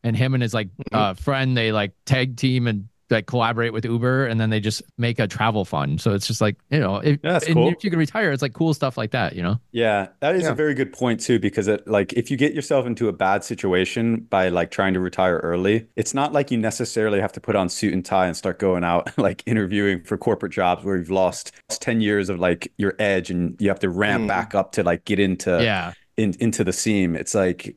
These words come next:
Speaker 3: no, you can just go be an Uber driver or
Speaker 2: food delivery.
Speaker 1: Well, and if you're, if you're also racing, if you're racing to retire and get done early, it's probably a sign that you hate your job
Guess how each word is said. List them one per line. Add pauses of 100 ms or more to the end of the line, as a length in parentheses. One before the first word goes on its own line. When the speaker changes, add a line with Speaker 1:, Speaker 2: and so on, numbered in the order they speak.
Speaker 3:
no,
you
can
just
go
be
an
Uber
driver
or
Speaker 2:
food
delivery.
Speaker 1:
Well,
and
if
you're, (120)
if
you're
also
racing, (200)
if
you're
racing
to
retire
and
get
done
early,
it's
probably
a
sign
that
you (280)
hate
your
job